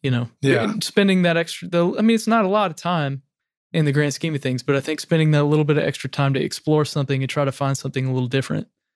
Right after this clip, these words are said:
Speaker 2: Yeah.
Speaker 1: is extremely important.
Speaker 2: Well, I remember hearing, um, Jakir King talk about recording the Punch Brothers
Speaker 1: Mm-hmm.
Speaker 2: and them taking,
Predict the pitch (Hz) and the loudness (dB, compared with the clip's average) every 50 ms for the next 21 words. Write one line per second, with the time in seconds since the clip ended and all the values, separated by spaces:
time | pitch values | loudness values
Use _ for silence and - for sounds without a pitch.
0 | _ - - 127 117 110 135 123 131 127 - - 151 143 143 135 127 127 123 - | _ -10 -6 -6 -4 -2 -2 -2 -4 -4 -2 0 2 2 4 4 2 0 0 0
1 | 147 143 - - - - - - 160 151 156 156 160 165 160 156 156 135 - 165 | 0 0 0 -4 -10 -12 -4 0 2 4 4 4 4 2 2 2 0 0 2 0
2 | 156 151 147 143 139 135 135 135 147 - 139 131 127 123 117 117 120 120 117 - | 2 2 2 2 2 0 -2 -2 -4 -4 -4 -2 -2 0 0 -2 -2 -4 -6 -6
3 | - 131 - - - 143 139 139 127 123 120 - - - 143 135 127 127 120 - | -6 -6 -6 -2 0 2 4 4 4 2 0 -2 -2 0 0 2 2 0 0 0
4 | 131 120 113 - 131 113 117 113 110 113 104 - - 127 117 113 113 110 110 110 | -2 -2 -2 -2 -4 -2 -2 0 -2 -2 -4 -4 -2 -2 0 2 2 0 0 0
5 | 107 101 - _ - - - 147 135 - - - 127 117 110 113 110 107 107 - | -2 -4 -6 _ -8 -2 0 2 0 0 2 2 2 2 4 4 2 2 2 0
6 | - - 143 127 139 139 - - _ _ _ _ _ _ _ - 131 123 117 113 | -2 0 2 4 2 2 0 -2 _ _ _ _ _ _ _ 2 2 4 6 6
7 | 110 113 117 135 147 135 131 135 123 120 117 117 113 - - 135 - - 127 117 | 4 4 2 0 -2 0 2 4 4 4 4 2 0 0 -2 -4 -2 -2 0 0
8 | 113 113 127 120 | 2 2 0 -2